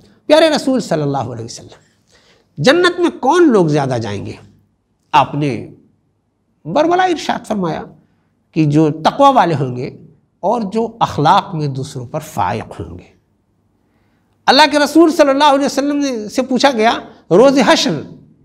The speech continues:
"या रसूल अल्लाह, आपकी सोहबत किसे नसीब होगी?" अल्लाह के रसूल सल्लल्लाहु अलैहि वसल्लम ने इरशाद फरमाया, "जो बंदा आला अखलाक वाला होगा, आला किरदार वाला होगा, उसे मेरी सोहबत नसीब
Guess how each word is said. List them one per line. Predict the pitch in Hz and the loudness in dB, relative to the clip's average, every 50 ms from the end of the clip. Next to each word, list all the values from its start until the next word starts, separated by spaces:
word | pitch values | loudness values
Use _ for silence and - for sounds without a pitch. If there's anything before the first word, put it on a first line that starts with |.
| _ _ - | _ _ -2
"या | 185 269 339 | 0 2 2
रसूल | 349 320 - - 320 277 | 2 2 2 2 2 2
अल्लाह, | 247 214 175 147 123 - - - - - _ _ _ _ - | 4 2 0 0 -2 -4 -8 -14 -18 -20 _ _ _ _ 0
आपकी | 180 196 214 - - 277 233 | 2 2 2 2 0 -4 -4
सोहबत | - - - 226 262 320 370 339 349 - | -4 -2 0 0 2 2 2 0 0 -2
किसे | 262 - - 214 | -4 -2 -2 -2
नसीब | 190 165 143 - 160 135 120 | -2 -2 -4 -4 -4 -4 -4
होगी?" | 127 120 110 117 113 - _ _ _ _ _ _ - - 160 | -6 -8 -8 -10 -14 -16 _ _ _ _ _ _ -10 -4 0
अल्लाह | 175 233 277 | 2 2 2
के | 269 302 302 | 2 0 -4
रसूल | 254 190 - 226 196 180 | -4 -4 -4 -2 -4 -4
सल्लल्लाहु | 185 - 151 123 123 127 127 117 123 123 | -2 -4 -6 -6 -6 -6 -6 -8 -8 -8
अलैहि | 117 120 | -10 -10
वसल्लम | 120 - 120 117 117 117 | -12 -12 -12 -10 -10 -10
ने | 117 113 | -10 -10
इरशाद | 113 113 - - 110 113 | -12 -12 -12 -12 -14 -14
फरमाया, | - - 120 113 110 107 107 135 202 226 - - - - - - _ - | -14 -14 -12 -12 -10 -8 -6 -6 -8 -8 -10 -16 -20 -20 -20 -20 _ -8
"जो | 117 117 160 214 269 285 277 269 233 185 - - 110 | -2 4 4 6 6 4 2 0 -4 -6 -12 -10 -6
बंदा | 123 180 208 196 165 147 143 143 - - - - - _ _ _ _ _ _ _ _ _ _ _ _ _ _ _ _ _ _ _ _ _ _ _ _ _ - | -4 -4 -2 -2 -2 0 0 -2 -4 -6 -14 -20 -20 _ _ _ _ _ _ _ _ _ _ _ _ _ _ _ _ _ _ _ _ _ _ _ _ _ 0
आला | - 208 233 247 247 214 | 4 4 4 6 4 4
अखलाक | 143 90 - - - 127 123 127 120 - - - - _ _ _ _ _ - 135 | 2 0 -4 -6 -4 -2 -2 -2 -2 -6 -10 -20 -20 _ _ _ _ _ -8 0
वाला | 131 143 139 156 165 | 2 4 4 4 4
होगा, | 135 98 107 98 104 104 - - - - _ _ _ _ _ _ _ - | 2 2 -4 -8 -8 -10 -14 -16 -18 -20 _ _ _ _ _ _ _ -4
आला | 123 156 170 180 175 | -4 -2 -2 -2 -6
किरदार | - 135 117 104 117 120 123 107 | -6 -8 -8 -6 -4 -4 -4 -4
वाला | 95 95 104 127 127 | -6 -8 -6 -6 -6
होगा, | 90 92 92 107 113 - - _ _ _ _ _ _ _ - | -8 -8 -10 -12 -14 -16 -18 _ _ _ _ _ _ _ -8
उसे | 160 - - 156 | -4 -2 -2 -2
मेरी | 107 90 90 92 | -2 -2 -6 -8
सोहबत | - - - - 110 117 - - | -10 -14 -14 -16 -16 -18 -18 -20
नसीब | - - - 69 | -20 -20 -20 -20